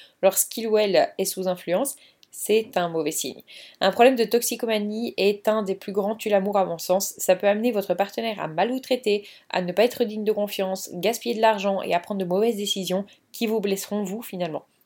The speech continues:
Pourquoi voudriez-vous rester avec une personne qui est complètement pétée ou bourrée en permanence de toute façon ?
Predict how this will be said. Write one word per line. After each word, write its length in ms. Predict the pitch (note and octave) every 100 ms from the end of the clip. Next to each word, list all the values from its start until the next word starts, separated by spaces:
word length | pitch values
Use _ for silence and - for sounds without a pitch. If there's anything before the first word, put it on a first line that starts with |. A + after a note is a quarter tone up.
| _ -
Pourquoi 280 | A#3 C#4+
voudriez-vous 520 | D4 C#4+ C4 B3 G#3+ G#3+
rester 260 | G3+ -
avec 180 | F3+ F3+
une 100 | D#3+
personne 380 | F3 F3+ F#3+ C#4+ - - _
qui 140 | -
est 80 | F3+
complètement 520 | - C#4+ C4 B3+ A3
pétée 460 | G3+ A#3 A3+ A#3 A3+
ou 100 | F3+
bourrée 420 | E3 F3 F3+ C#4 - -
en 100 | -
permanence 560 | F#3 A#3 A3 G3 B3+ -
de 100 | F#3
toute 220 | F3+ A#3+ A#3
façon ? 260 | G3 -